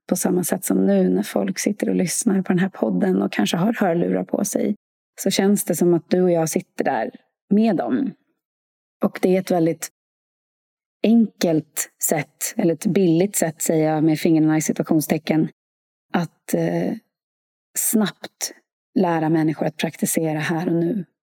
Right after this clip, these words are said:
Att inte bli påverkad av ljud runt omkring. Och med hjälp av det så försöker jag grunda ner dem i, eh, yogans rörelser. Alla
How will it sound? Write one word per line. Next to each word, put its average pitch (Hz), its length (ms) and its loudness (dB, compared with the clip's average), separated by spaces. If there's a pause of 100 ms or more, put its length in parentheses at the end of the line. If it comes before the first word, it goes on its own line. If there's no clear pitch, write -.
(480)
Att 165 100 -2
inte 165 320 2
bli 180 120 -2
påverkad 160 560 -2
av 185 140 -2
ljud 160 300 0
runt 165 240 0
omkring. 185 480 -4 (880)
Och 196 120 0
med 196 140 0
hjälp 185 240 -4
av 185 180 -2
det 175 180 -2
så 190 140 -4
försöker 180 340 -4
jag 196 100 -4
grunda 220 360 2
ner 202 220 2
dem 208 300 0
i, 196 420 0
eh, 208 600 -4
yogans 190 760 -2 (340)
rörelser. 180 600 -2 (640)
Alla 202 340 2